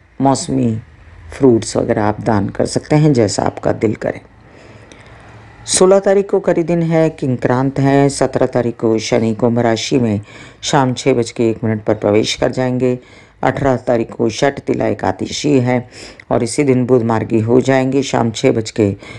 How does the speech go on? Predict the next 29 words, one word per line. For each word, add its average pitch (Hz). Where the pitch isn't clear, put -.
तिरतालीस 117
मिनट 139
पर। 110
उन्नीस 139
तारीख 123
को 117
मासिक 117
प्रदोष 120
है। 120
बच्चों 147
की 147
भलाई 131
के 131
लिए 117
माता 117
पिता 120
ये 110
व्रत 120
रखते 117
हैं। 113
बीस 135
तारीख 123
को 120
मासिक 113
शिवरात्रि 117
है। 120
मेरु 160
त्रयोदशी 147
है। 117